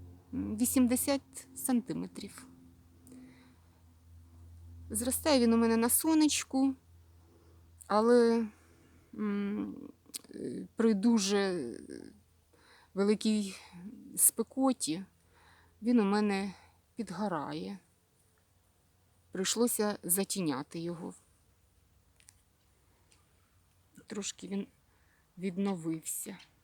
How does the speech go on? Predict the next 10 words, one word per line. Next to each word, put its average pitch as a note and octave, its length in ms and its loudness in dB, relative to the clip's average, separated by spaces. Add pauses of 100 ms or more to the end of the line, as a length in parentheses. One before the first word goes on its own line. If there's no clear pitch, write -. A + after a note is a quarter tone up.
(580)
А F#3 40 -16
так, - 460 -10
мені F#3+ 520 -6
він G3+ 200 -2
дуже G#3 200 -2
подобається, E3 720 -8
дуже G#3 260 -6
яскравий. F#3 840 -6 (2000)
Усе G3+ 260 -6
літочко F3+ 720 -8